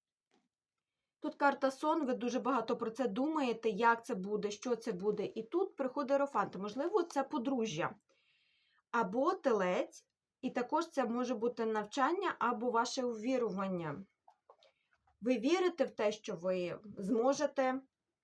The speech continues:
Можливо, у вас там є якісь обов'язки. Десятка жезлів. Королева жезлів тут з'являється.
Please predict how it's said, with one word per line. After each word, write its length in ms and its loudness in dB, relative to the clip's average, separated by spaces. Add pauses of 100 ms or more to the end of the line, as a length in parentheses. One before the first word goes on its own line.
(1160)
Можливо, 320 2
у 20 2
вас 200 4
там 200 2
є 160 2
якісь 320 -2
обов'язки. 680 0 (1600)
Десятка 480 -2
жезлів. 440 0 (2500)
Королева 500 4
жезлів 380 -2
тут 200 -2
з'являється. 720 2